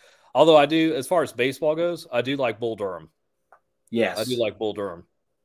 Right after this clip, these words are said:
Speaker 2: For
Speaker 1: I
Speaker 2: a
Speaker 1: think, I, I think that one was the closest we've seen to what it's like playing minor league baseball from, like, from a player's point of view, you know? Um,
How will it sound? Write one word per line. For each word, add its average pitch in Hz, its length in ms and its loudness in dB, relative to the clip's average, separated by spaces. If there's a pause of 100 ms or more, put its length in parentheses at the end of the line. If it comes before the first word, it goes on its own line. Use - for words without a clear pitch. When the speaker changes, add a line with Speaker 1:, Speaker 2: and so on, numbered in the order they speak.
(300)
Speaker 2:
For 156 200 8
Speaker 1:
I 131 40 6
Speaker 2:
a - 20 6
Speaker 1:
think, 147 220 2 (1080)
I, 127 220 4
I - 20 4
think 139 220 -2
that 120 260 2
one 127 420 -4
was 110 300 -4
the 104 120 -8
closest 123 680 -4
we've 110 220 -8
seen 113 640 -10 (160)
to 117 100 -4
what 117 260 4
it's - 220 -8
like 104 500 -4
playing 104 480 -8
minor 104 460 -6
league 104 540 -8 (260)
baseball 127 720 -2 (280)
from, 113 180 0
like, 110 320 -2
from 113 180 -2
a 101 60 -4
player's 113 500 0
point 107 320 -8
of 82 80 -18
view, 87 340 -14 (160)
you 120 120 -6
know? 120 320 0 (880)
Um, 101 480 0